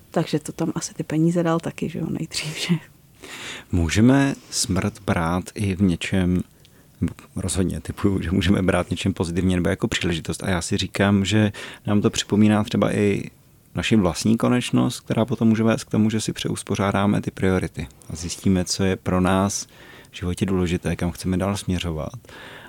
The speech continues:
Speaker 2: A také mě napadá, že nás může ponoukat k odpuštění. Když mám takovou fantazii, že třeba umře člověk a nám najednou bude líto, že jsme s ním něco nedořešili, protože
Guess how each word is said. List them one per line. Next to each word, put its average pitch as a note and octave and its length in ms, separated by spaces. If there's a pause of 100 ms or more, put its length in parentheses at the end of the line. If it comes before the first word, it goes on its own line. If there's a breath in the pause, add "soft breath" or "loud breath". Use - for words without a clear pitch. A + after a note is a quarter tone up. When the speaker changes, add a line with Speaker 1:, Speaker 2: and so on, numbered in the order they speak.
Speaker 2:
A A2 40
také G#2 180
mě A2 100
napadá, G#2 380
že G2+ 100
nás G#2 260
může G#2+ 200
ponoukat G#2 640 (340)
k - 60
odpuštění. D#2+ 680 (180)
Když - 140
mám - 100
takovou - 220
fantazii, F#2 480
že F#2 80
třeba - 340
umře F2+ 500 (280 loud breath)
člověk F#2 420
a - 80
nám F#2 160
najednou F2+ 320
bude F#2+ 240
líto, F2+ 240
že E2 100
jsme F2+ 160
s - 80
ním G#2 80
něco G2 200
nedořešili, E2+ 720 (180)
protože E2 440